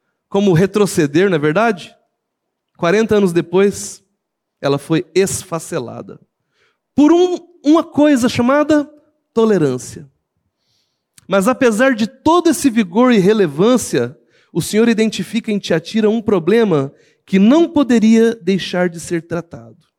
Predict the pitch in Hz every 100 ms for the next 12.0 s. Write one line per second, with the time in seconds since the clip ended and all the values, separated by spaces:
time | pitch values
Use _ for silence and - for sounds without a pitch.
0 | _ _ _ _ _ _ _ _ _ _
1 | _ _ _ - - 190 - 208 175 220
2 | 247 226 165 - 190 - 196 214 208 175
3 | 175 196 190 185 170 190 233 - 180 165
4 | 214 - 151 135 117 - _ _ _ -
5 | 151 156 220 185 165 156 143 - - 214
6 | 165 - 180 180 175 - 214 185 - -
7 | 233 285 285 254 285 _ 247 277 285 269
8 | 190 208 220 202 214 190 226 220 - 160
9 | 123 - 101 - _ _ _ _ _ _
10 | _ _ _ _ 160 208 262 269 247 269
11 | 262 233 240 233 214 214 226 - -